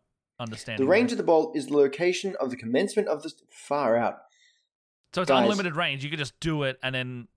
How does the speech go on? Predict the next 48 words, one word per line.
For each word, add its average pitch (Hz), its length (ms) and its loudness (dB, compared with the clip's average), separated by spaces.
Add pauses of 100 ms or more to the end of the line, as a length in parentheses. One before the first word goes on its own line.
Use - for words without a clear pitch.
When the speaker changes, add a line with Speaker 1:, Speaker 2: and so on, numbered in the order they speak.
(400)
Speaker 2:
No, 180 440 6
I, 151 360 6
I - 20 2
think 180 200 0
I'm 160 140 2
just 151 160 -6
getting 139 220 4
angry 127 400 6
with 117 140 -4
the 120 60 -6
way 123 140 6
they've 120 220 2
written 131 220 4
this 190 200 -2
and 127 120 0
just, 127 160 -4 (160)
like, 123 340 2
everyone 185 300 2
be 185 120 -2
very 214 220 4
thankful 156 380 -2
we 139 80 4
have 135 180 -2
fifth 147 200 -8
edition 127 340 0
now. 95 140 0
That's 107 200 -2
actually 139 240 -4
written 117 480 0
in 120 140 -8
order 120 240 -4
to 107 120 -20
be 104 120 -12
read. 104 340 -4 (760)
The 131 100 2
range 240 200 4
of 214 60 -2
the 156 60 2
bolt 131 340 6
is 127 100 -2
the 127 120 4
location 151 540 2
of 131 140 -6
the 131 60 -8
commencement 165 540 0
of - 100 -6
the 180 80 -4
stroke, 123 360 4